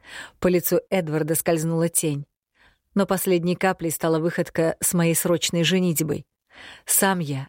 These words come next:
связан вассальной клятвой, поэтому не могу ни противиться прямому приказу короля, ни лично ему навредить. Но если мы объединимся, у меня появится шанс раз и навсегда избавиться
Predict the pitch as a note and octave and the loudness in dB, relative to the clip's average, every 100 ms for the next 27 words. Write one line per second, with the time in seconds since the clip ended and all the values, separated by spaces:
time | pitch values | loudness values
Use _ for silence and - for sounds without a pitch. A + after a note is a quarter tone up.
0 | _ - A3+ A3 G#3+ F#3+ F#3 F#3 - F#3 | _ -2 2 2 2 2 0 0 0 0
1 | F3+ F#3 G3 E3 - D3+ - F3 E3+ F3 | 0 0 0 0 0 -2 2 0 0 0
2 | F3+ G3+ A#3 G#3 D#3 D#3 G#3 A3 G#3 A3 | 2 2 0 0 2 2 2 0 0 -2
3 | G3 - F#3 F#3 F3 E3+ D#3 F3+ F3+ D#3+ | -2 -2 0 0 2 0 0 0 2 0
4 | D#3 D#3+ D#3 F3 - - - - - F3 | 0 0 2 0 -2 -12 -20 -10 0 2
5 | F3+ F3+ - F#3 F#3 F3+ F3+ F3+ A3 F#3+ | 4 2 0 0 2 2 2 2 0 0
6 | D#3+ - - _ - - - _ E3+ E3 | -2 -4 -10 _ -20 -20 -20 _ 0 2
7 | F3+ E3+ G3+ - G3 G3 G3 E3+ F3+ E3+ | 4 2 0 2 2 4 2 0 -2 0
8 | F#3 G3+ F#3 - A#2+ - _ _ _ _ | 2 2 0 0 -2 -6 _ _ _ _
9 | _ - F3+ F#3 G3 G3 F#3 G3 F#3 F3+ | _ 0 2 4 2 2 2 2 2 0
10 | F3 - F#3 F3 - F#3 G#3+ - A3 F#3+ | 0 2 2 2 0 2 0 -2 -2 -2
11 | F#3 A3 F3+ D#3+ D#3+ D3+ D#3 F3 E3+ - | 0 0 0 0 0 0 -2 -2 0 -2